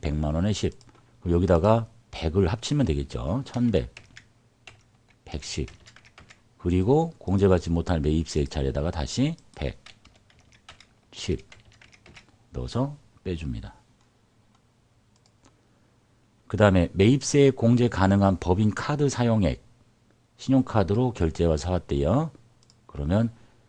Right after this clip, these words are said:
그 밖에 공제 매입 속에 신용카드 중에 고정자산은 아니죠. 이백에 이십 넣어주고 이제 다 집어넣었죠.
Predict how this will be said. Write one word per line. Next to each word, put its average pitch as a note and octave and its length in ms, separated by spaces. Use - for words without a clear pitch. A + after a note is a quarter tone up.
그 - 160
밖에 G2 560
공제 F#2 340
매입 D#2+ 300
속에 A#2 720
신용카드 A#2+ 920
중에 F2 600
고정자산은 F2+ 600
아니죠. D2 720
이백에 D2 760
이십 A#2 420
넣어주고 C#2+ 640
이제 - 100
다 - 200
집어넣었죠. D#2 840